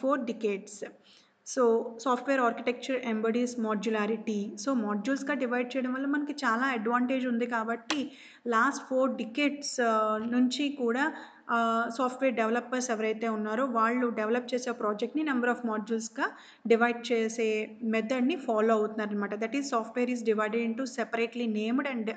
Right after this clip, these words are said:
addressable components called modules. ఇప్పుడు మనం ఎస్డిఎల్స్లో డిఫరెంట్ activities పెర్ఫామ్ చేస్తాం కదా. So, ఏ సాఫ్ట్‌వేర్‌ని, ఆ ప్రాజెక్ట్, ఆ సాఫ్ట్‌వేర్ యొక్క సైజు స్మాల్ అయినా,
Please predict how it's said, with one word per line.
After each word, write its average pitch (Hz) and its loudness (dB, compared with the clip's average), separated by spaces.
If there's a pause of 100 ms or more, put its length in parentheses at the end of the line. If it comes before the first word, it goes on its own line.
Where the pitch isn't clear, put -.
(120)
addressable 269 -4 (540)
components 233 0 (120)
called 233 -2
modules. 208 -2
ఇప్పుడు 247 -4
మనం 240 0
ఎస్డిఎల్స్లో 269 -2
డిఫరెంట్ 240 -2
activities 233 -6
పెర్ఫామ్ 214 -2
చేస్తాం 208 -6
కదా. 208 -8 (500)
So, 262 2
ఏ 240 0 (280)
సాఫ్ట్‌వేర్‌ని, 262 0 (180)
ఆ 214 -2
ప్రాజెక్ట్, 240 -2
ఆ 233 0
సాఫ్ట్‌వేర్ 240 0
యొక్క 262 -6
సైజు 240 2
స్మాల్ 226 0
అయినా, 269 2